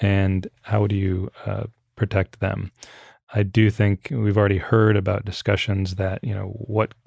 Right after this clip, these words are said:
would be the threshold in which a lawmaker would re-, would receive bodyguard type protection? What should be done when they're back in their jurisdictions?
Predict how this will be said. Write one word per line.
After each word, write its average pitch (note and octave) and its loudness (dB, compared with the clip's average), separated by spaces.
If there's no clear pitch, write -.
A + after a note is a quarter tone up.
would G2+ -2
be G#2 2
the G2 0
threshold G#2 0
in G2+ 0
which G2+ -2
a G#2 0
lawmaker G2+ 0
would G2 -2
re-, G2+ -6
would G#2+ -4
receive F#2+ -2
bodyguard G2+ 0
type G2 -4
protection? C#3 -2
What A#2+ -4
should G2+ -2
be G2+ 0
done G2+ 4
when G2 2
they're F#2 0
back G2 0
in G#2 2
their F#2+ 0
jurisdictions? G#2+ 0